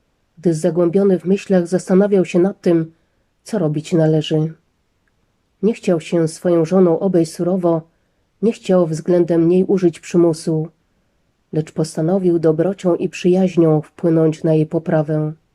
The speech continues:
Z tym postanowieniem powrócił do domu o obiadowej porze. Amina natychmiast kazała podawać i siadła wraz z mężem do stołu,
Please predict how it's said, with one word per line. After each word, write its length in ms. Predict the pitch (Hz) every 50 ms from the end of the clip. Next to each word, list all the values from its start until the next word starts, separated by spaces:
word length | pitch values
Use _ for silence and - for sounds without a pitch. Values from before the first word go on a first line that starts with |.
| _ _ _ _ _ _ _ _ _ _ _ _ _ _ _ _ _ _
Z 100 | - -
tym 260 | - - 262 254 247
postanowieniem 840 | 247 - 170 156 156 - - 165 160 156 143 170 185 202 185 175 170
powrócił 460 | - 175 175 - 254 247 254 - 180
do 180 | 160 160 151 147
domu 460 | 151 160 180 185 170 165 160 156 156 _ _ _ _ _
o 140 | - 247 -
obiadowej 580 | - 185 160 170 160 156 175 160 147 160 156 156
porze. 520 | - - 156 147 - - 156 156 156 156 - _ _ _ _ _ _ _ _ _ _ _ _ _ _ _ _ _ _ -
Amina 340 | 226 226 240 240 208 165
natychmiast 680 | 156 156 147 147 - 185 175 - - 160 160 151 151 -
kazała 360 | - - 160 170 180 180 165
podawać 760 | 156 - 160 156 165 180 170 170 160 156 156 - - - - _ _ _ _ _ _ _ -
i 60 | 277
siadła 460 | 277 - - 160 147 151 151 147 151
wraz 260 | 143 147 151 156 147 -
z 60 | -
mężem 380 | 156 151 156 156 156 156 156
do 120 | 156 160 151
stołu, 440 | - - - 196 196 185 175 170